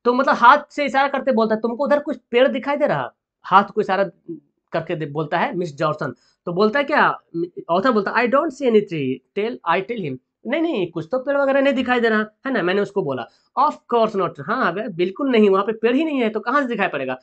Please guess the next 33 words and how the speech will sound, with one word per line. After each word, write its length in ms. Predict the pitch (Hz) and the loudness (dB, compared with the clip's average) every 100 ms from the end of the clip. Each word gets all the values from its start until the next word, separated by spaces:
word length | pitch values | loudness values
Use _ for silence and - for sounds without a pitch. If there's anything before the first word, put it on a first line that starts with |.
| _ _ 208 | _ _ -2
He 60 | 214 | 0
says, 360 | 226 208 156 127 - - | 4 4 2 -4 -18 -6
जॉनसन 360 | 147 214 226 - | 2 2 4 2
बोला, 260 | 147 123 - _ 165 | 0 -4 -10 _ -2
"And 160 | 180 | -2
no 360 | 185 202 277 170 180 | 0 2 2 0 0
grass 260 | 180 262 - - | 0 0 -4 -4
either, 340 | 202 170 143 127 - - | -2 0 -2 -6 -12 -12
because 420 | 156 175 214 254 156 | -10 -2 0 0 0
you, 160 | 180 175 - _ - 156 | -2 -2 -8 _ -12 -8
because 240 | 220 254 | -2 0
you 140 | 214 208 | 2 2
made 260 | 202 262 254 - | 2 0 -2 0
path, 280 | 175 247 226 | 0 0 -2
uh, 520 | 175 _ 165 156 156 151 147 165 | -12 _ -6 -2 -2 -6 -6 -2
there 180 | 226 226 180 | -2 -4 -8
taking 240 | 170 220 | -4 -4
a 100 | 190 | -4
shortcut 680 | - - 226 254 247 190 190 | -8 -4 0 0 -2 -4 -4
from 440 | - 180 196 175 | -6 -6 -4 -2
मिसेस 680 | 214 220 _ 247 254 156 _ _ _ 143 | -4 -6 _ -4 -4 -6 _ _ _ -14
ग्रीन्स।" 640 | 123 202 262 269 - - _ _ | -4 0 0 0 -4 -10 _ _
बोलता 180 | 165 233 | -4 -2
क्या, 280 | 269 185 - _ | 0 -2 -2 _
हाँ, 120 | - 269 | 0 2
हाँ, 120 | 285 | 4
वहाँ 180 | 220 254 | 2 0
पे 100 | 262 | -2
पेड़, 300 | 240 247 254 | -2 0 0
बिल्कुल 440 | 156 196 208 311 | -4 -6 -4 -6
पेड़ 280 | 294 240 240 | -2 0 2
नहीं 220 | 240 240 | 2 0
है, 200 | 165 | -2